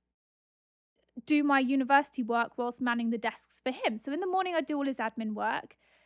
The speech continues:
I'd have a lunch break, probably in my lunch break, do a couple of viewings.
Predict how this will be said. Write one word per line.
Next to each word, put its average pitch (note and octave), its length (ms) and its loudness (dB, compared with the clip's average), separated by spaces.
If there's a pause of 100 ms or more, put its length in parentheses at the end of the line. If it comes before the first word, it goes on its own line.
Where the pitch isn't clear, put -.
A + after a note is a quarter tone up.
(180)
I'd B3 140 4
have F#4 180 6
a F4+ 40 4
lunch C4 320 2
break, B3+ 360 0 (400)
probably F#4 280 4
in F4 80 2
my D#4 100 4
lunch C#4 240 0
break, C4+ 220 0
do C4 100 0
a B3 40 0
couple B3+ 280 -6
of A3 80 -6
viewings. A#3 440 -2